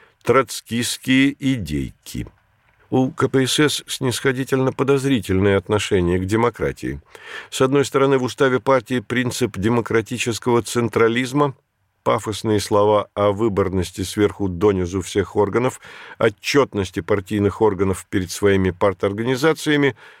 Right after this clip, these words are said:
но с другой, ни выборности, ни демократичности, ни подлинной отчетности не было.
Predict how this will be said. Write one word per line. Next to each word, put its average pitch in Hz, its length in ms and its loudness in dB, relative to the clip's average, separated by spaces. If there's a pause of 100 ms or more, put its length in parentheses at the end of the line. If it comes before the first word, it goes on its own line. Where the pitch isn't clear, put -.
(260)
но 127 280 2
с 113 60 -6
другой, 135 400 2
ни 131 220 2
выборности, 120 720 0
ни 113 240 2
демократичности, 113 1040 -2
ни 113 220 2
подлинной 110 720 2
отчетности 110 680 -4
не 113 220 2
было. - 260 -8